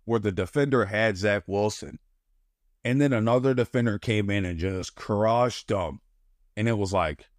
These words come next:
get used to that. Get used to that. That's all year. That's all year, because that Jets offensive line is small. I told you they're small.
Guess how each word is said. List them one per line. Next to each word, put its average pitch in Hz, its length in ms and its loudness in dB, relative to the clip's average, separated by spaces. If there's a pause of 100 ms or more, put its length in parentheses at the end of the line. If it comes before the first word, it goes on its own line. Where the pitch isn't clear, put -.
(460)
get 131 100 0
used 139 340 0
to 104 80 -2
that. 101 300 0 (580)
Get 131 80 2
used 120 320 -2
to 98 80 -2
that. 92 280 -2
That's 107 220 -2
all 98 160 2
year. 95 300 -2 (300)
That's 117 200 0
all 92 160 2
year, 101 240 0
because 90 300 -6
that 113 140 2
Jets 101 240 2
offensive 92 440 -4
line 92 240 4
is 69 80 -8
small. 85 540 -2
I 107 100 -2
told 139 300 2
you 143 60 0
they're 104 120 0
small. 208 480 -4